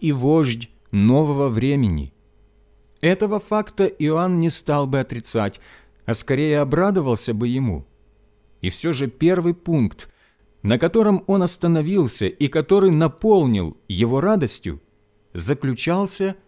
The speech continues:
в этих словах: «Вот Агнец Божий». Братья,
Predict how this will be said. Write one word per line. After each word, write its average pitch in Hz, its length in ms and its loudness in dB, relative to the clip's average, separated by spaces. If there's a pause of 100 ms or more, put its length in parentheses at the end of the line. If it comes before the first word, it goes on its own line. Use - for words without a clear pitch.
(240)
в 87 180 -6
этих 131 280 -2
словах: 104 580 -4 (680)
«Вот 113 540 -2 (580)
Агнец 117 600 0
Божий». 87 560 -4 (2500)
Братья, 104 600 -2